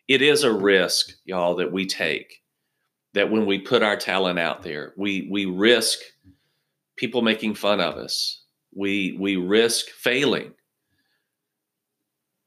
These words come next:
But if we never put it out there, we also, while we have that risk, we will, we never get to enjoy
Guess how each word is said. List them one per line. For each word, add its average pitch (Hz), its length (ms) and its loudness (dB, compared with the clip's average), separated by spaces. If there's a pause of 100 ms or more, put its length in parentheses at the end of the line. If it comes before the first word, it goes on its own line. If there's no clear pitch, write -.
(800)
But 113 140 6
if 117 160 0
we 120 100 2
never 123 340 2
put 123 200 -4
it 113 100 0
out 113 300 0
there, 90 460 -4
we 98 180 -2
also, 92 840 0 (800)
while 110 400 2
we 110 120 0
have 107 240 -4
that 95 220 -2
risk, 95 400 2
we 101 120 -4
will, 90 240 -6 (140)
we 98 140 -10
never 104 420 -2
get 107 260 -2
to 90 200 -4
enjoy 92 800 0